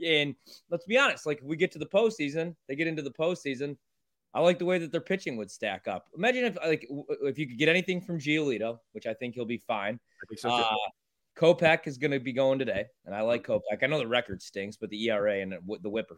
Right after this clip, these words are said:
Speaker 1: fine. And then, obviously, Dylan Cease is one of the best pitchers in all of baseball. So
Speaker 2: Yes, he is. In fact,
Speaker 1: I'm
Speaker 2: yesterday was
Speaker 1: looking
Speaker 2: the first day in eight, in seventeen starts, Ryan, that he gave up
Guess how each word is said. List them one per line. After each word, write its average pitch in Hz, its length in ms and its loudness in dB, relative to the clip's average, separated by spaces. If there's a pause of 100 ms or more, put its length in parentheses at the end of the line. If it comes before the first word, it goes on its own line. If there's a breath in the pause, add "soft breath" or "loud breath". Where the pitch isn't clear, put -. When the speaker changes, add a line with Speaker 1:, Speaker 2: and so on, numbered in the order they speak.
Speaker 1:
fine. 90 300 -8 (340)
And 110 100 -2
then, 127 100 4
obviously, 131 420 2
Dylan 120 300 0
Cease 107 340 -6
is 92 100 -16
one 101 120 -4
of 98 40 -6
the 92 80 -8
best 98 240 -8
pitchers 90 320 -14
in 90 60 -10
all 80 160 -12
of 73 60 -20
baseball. 71 440 -20
So 117 220 0
Speaker 2:
Yes, 107 80 0
he 107 100 -6
is. 110 220 -8
In 131 100 -6
fact, 185 300 6
Speaker 1:
I'm 143 60 -4
Speaker 2:
yesterday 190 340 2
was 180 140 0
Speaker 1:
looking 151 100 -8 (100)
Speaker 2:
the 175 60 0
first 190 280 0
day 147 480 4 (300 loud breath)
in 151 220 0 (140)
eight, 185 360 -2
in 160 120 -4
seventeen 190 540 -6
starts, 180 460 0
Ryan, 131 260 4
that 127 80 -4
he 135 80 -2
gave 143 340 0
up 147 320 4